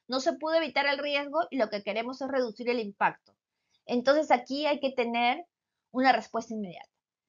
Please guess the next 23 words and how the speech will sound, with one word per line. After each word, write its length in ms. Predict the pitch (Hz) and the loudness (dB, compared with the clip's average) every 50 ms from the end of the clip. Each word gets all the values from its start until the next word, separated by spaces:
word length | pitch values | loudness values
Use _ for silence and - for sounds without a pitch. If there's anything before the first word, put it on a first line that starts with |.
| _ _ - | _ _ -4
Por 120 | 208 220 | -2 0
ejemplo, 520 | 240 - 339 302 285 262 285 294 320 349 - | 0 2 0 -2 -2 -2 -2 -2 -2 -2 -4
iniciar 480 | - 220 214 202 208 - 226 214 226 233 | -4 -4 -4 -4 0 2 4 4 4 2
un 140 | 233 233 - _ _ _ _ _ _ _ _ _ | 0 -4 -10 _ _ _ _ _ _ _ _ _
proceso 380 | - 214 214 247 233 - 247 | -4 -2 0 0 0 2 2
administrativo 720 | 233 240 247 226 220 208 - - 190 190 202 214 220 226 | 0 0 0 -2 -2 -2 -4 -4 -8 -4 0 2 2 4
disciplinario 720 | 233 240 240 - 226 202 202 196 202 202 202 202 226 233 226 | 4 2 0 -2 -6 -6 -4 -2 0 2 2 2 4 2 2
de 80 | 226 180 | 2 0
oficio 480 | 175 - 269 269 254 - - 123 - _ _ _ _ | -2 -2 -2 -4 -4 -4 -8 -14 -14 _ _ _ _
para 200 | - 185 185 190 | 4 6 8 8
la 100 | 202 214 | 8 6
inmediata 500 | 214 214 208 214 226 233 247 262 254 285 | 4 2 2 4 6 8 6 6 6 2
investigación 720 | 285 277 277 269 - - 233 196 180 196 - 240 226 220 | -6 -4 -4 -6 -4 -2 -2 0 0 -2 -2 -4 -6 -4
de 80 | 233 226 | -2 -2
los 220 | 220 208 - - | -2 -4 -2 -2
hechos 340 | 220 214 214 - 269 269 - | -4 -4 -4 -4 -8 -8 -8
por 220 | _ 208 190 185 - | _ -8 -6 -2 0
parte 260 | 190 185 196 - 214 | 0 0 0 -2 -4
de 40 | 208 | -4
la 60 | 208 | -4
Secretaría 520 | 208 208 185 - 175 - 160 180 180 175 175 | -6 -8 -12 -12 -10 -8 -6 -4 -4 -4 -4
Técnica 600 | 190 175 175 180 180 185 - 190 190 190 196 - _ _ | -6 -8 -6 -6 -8 -8 -6 -6 -6 -6 -6 -10 _ _
de 460 | 185 196 196 196 202 208 226 247 - | -8 -6 -4 -4 -4 -4 -6 -8 -12